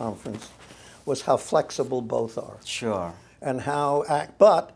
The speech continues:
Speaker 1: how responsible one must be in using that flexibility.
Speaker 2: And how
Speaker 1: It,
Speaker 2: similar
Speaker 1: it,
Speaker 2: are to both,
Speaker 1: yeah,
Speaker 2: uh,
Speaker 1: yeah.
Speaker 2: in
Speaker 1: In
Speaker 2: fact?
Speaker 1: other words, it's flexible in the sense that so much can be derived from it that is very broad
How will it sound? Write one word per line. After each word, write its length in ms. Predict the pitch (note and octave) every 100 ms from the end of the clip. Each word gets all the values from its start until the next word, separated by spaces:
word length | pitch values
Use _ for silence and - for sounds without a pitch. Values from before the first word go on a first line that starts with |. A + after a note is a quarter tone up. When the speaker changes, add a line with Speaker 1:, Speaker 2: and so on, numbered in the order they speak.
| -
Speaker 1:
how 100 | D#3
responsible 880 | D3+ - G#3 A#3+ G3+ - A2+ A#2 B2
one 240 | B2+ C3+
must 320 | B2+ A#2+ -
be 440 | G#3 G#3 B2+ A2+ F3 - - - -
in 160 | C3+ C3
using 400 | D#3 C#3+ C3+ A#2+
that 120 | A#2
flexibility. 720 | - A#2 - B2 A#2+ A2 - - - - -
Speaker 2:
And 160 | B2+ -
how 180 | - C#3+
Speaker 1:
It, 60 |
Speaker 2:
similar 380 | C#3 D3+ C#3+ F3+
Speaker 1:
it, 60 | -
Speaker 2:
are 120 | A#2+
to 140 | - -
both, 440 | G#2+ A2 - - - -
Speaker 1:
yeah, 60 |
Speaker 2:
uh, 80 | D3
Speaker 1:
yeah. 80 | B2+ A#2 -
Speaker 2:
in 60 |
Speaker 1:
In 60 | -
Speaker 2:
fact? 120 | -
Speaker 1:
other 100 | E3+
words, 140 | D#3+ D#3
it's 140 | D3+
flexible 500 | - A3 B3+ G#3 F#3
in 120 | E3+
the 80 | D#3
sense 420 | - E3+ E3+ D#3+
that 340 | - D3 C3+ - - - -
so 280 | - F#3 F#3+
much 360 | E3 D#3 -
can 440 | - D3+ C#3+ C#3+ C3
be 220 | C3+ C3+
derived 560 | B2 B2+ C3 D3 D#3
from 320 | D#3 C#3 B2 A#2+
it 240 | A#2+ A2+
that 120 | B2
is 100 | A#2
very 220 | B2 A#2+ A#2
broad 600 | A2+ A#2 B2+ B2+ B2